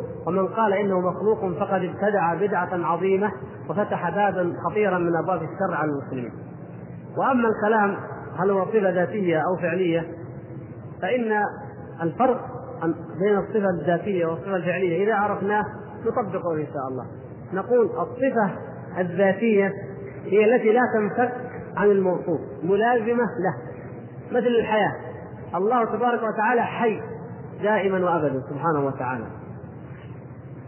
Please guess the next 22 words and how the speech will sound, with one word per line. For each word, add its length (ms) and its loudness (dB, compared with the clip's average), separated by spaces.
حي 340 0
دائما 360 2
وأبدا 520 0
جل 300 -2
شأنه. 240 -4
القدرة، 380 4
العلم، 440 4
لا 200 4
يأتي 340 4
وقت 180 2
من 80 2
الأوقات 400 4
سبحانه 360 4
وتعالى 460 4
يعتريه 560 4
جهل 160 2
أو 60 0
يعتريه 500 6
موت 200 8
أو 60 2
يعتريه 480 4
نوم 220 8